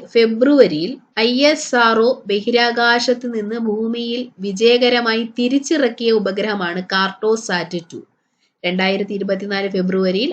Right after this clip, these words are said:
ഐ എസ് ആർ ഒ ബഹിരാകാശത്തു നിന്നും തിരിച്ച് ഭൂമിയിലേക്ക് വിജയകരമായി തിരിച്ചിറക്കിയ ഉപഗ്രഹമാണ് കാർട്ടോസാറ്റ് ടു.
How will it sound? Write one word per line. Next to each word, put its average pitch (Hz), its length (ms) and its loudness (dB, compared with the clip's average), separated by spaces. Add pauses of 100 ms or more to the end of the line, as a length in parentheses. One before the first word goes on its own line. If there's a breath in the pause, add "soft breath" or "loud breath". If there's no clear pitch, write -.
ഐ 175 140 -2
എസ് 190 180 -4
ആർ 185 160 0
ഒ 247 60 0
ബഹിരാകാശത്തു 202 840 -2
നിന്നും 214 380 -6
തിരിച്ച് 202 320 -4
ഭൂമിയിലേക്ക് 233 800 2 (440 soft breath)
വിജയകരമായി 294 720 4
തിരിച്ചിറക്കിയ 247 880 0
ഉപഗ്രഹമാണ് 214 800 0
കാർട്ടോസാറ്റ് 190 1000 0
ടു. 180 180 -4